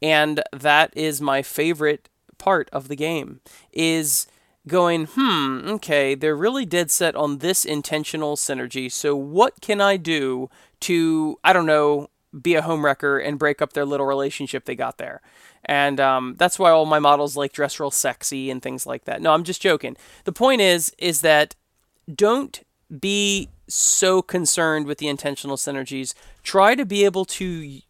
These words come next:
learn tactics and use natural synergy to use what you have to accomplish your goal versus creating a favorable atmosphere for yourself. Now, of course, intentional synergy, duh, I mean, is a good idea.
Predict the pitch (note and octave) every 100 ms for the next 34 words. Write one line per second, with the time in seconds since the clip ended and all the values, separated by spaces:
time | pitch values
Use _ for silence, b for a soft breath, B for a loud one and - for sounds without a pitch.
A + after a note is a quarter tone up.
0 | - D#3+ F3 G#3 G#3+ F#3 D#3+ C3+ - C3
1 | - - - - D#3 D#3 E3 D3 C#3+ D3
2 | D3+ - D#3+ D3+ - D3 C3+ C3 C#3 C3+
3 | C3 b b - - F3 E3 D#3+ D3 b
4 | b D#3 F#3 B3+ B3+ F3 F#3+ - E3 E3
5 | - D#3+ C#3 B2+ B2+ C3+ - - _ _
6 | _ _ _ - F#3 E3+ D#3+ D3+ - D#3+
7 | E3 D3+ D#3 - D#3 C#3+ D3 C3+ C3+ C3
8 | E3+ E3 E3 D3 - b b - - D#3+
9 | D#3+ F#3+ G#3 F#3+ E3+ E3 D3+ C#3+ - D#3+
10 | D3+ D#3 D3 - D3 - - C#3 C3 -
11 | C3 B2+ - - A3 G#3+ b b b F#3+
12 | D4+ G#3 - G3 D4 - A#3 - - B3+
13 | G3 E3+ C#3 F#3+ G#3+ D3+ D#3+ E3 F3 F3+
14 | D#3+ D3+ G3 A3 D#3 C#3+ G#3+ G3 C3+